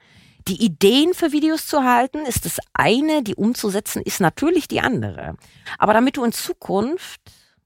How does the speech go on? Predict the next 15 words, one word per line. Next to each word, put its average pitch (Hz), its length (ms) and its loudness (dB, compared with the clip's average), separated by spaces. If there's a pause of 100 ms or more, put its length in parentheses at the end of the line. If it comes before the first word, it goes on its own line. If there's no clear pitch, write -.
(240)
Videocontent 202 960 0
gezielter 190 720 -2
erstellen 233 520 0
und 175 160 -6
bearbeiten 175 460 2
kannst, 147 520 -6
gebe 170 140 0
ich 180 60 0
dir 160 120 0
ein 156 40 2
paar 147 140 0
Tipps. - 200 -8 (1500)
Die 190 60 -2
Blockade, 180 720 2 (360)
meckere 220 1000 2